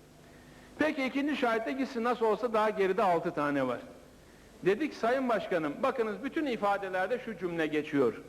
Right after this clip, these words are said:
Hoca kalktı, şunu söyledi, bunu söyledi ve laikliğe aykırı konuştu." diyor. Burası Alaşehir'in Piyadeler Köyü. Bu adamlar dün yediklerini bilmezler, bir. Bunlar okusa okusa Tan Gazetesi, Günaydın Gazetesi okurlar,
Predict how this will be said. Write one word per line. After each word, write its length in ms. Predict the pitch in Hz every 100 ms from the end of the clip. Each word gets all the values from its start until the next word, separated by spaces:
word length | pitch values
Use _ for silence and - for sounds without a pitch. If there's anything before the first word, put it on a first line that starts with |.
| - - -
Hoca 300 | 262 262 233
kalktı, 340 | 185 175 247 220
şunu 180 | 226 240
söyledi, 420 | 208 175 156 147
bunu 180 | 190 240
söyledi 400 | 247 254 254 277
ve 140 | 233
laikliğe 420 | 185 185 180 226
aykırı 460 | 180 170 165 190 208
konuştu." 480 | - 139 135 - 131
diyor. 320 | 113 104 - - - - -
Burası 320 | 269 277 214 220
Alaşehir'in 580 | 214 226 170 165 214
Piyadeler 680 | 170 147 151 135 123 117 -
Köyü. 220 | 117 107 - - - -
Bu 160 | 254
adamlar 540 | 233 196 180 214 226 147
dün 160 | 214
yediklerini 640 | 170 147 147 143 139 160 123
bilmezler, 640 | 120 117 113 147 156 123
bir. 440 | 147 135 110 98 - - - - -
Bunlar 320 | 196 247 285
okusa 440 | 262 220 233 - 277
okusa 440 | 254 208 - 254
Tan 360 | 254 220 247 208
Gazetesi, 500 | 170 - 151 - 240
Günaydın 520 | 175 185 165 175 175
Gazetesi 400 | 156 - 143 151
okurlar, 520 | 147 139 135 160 170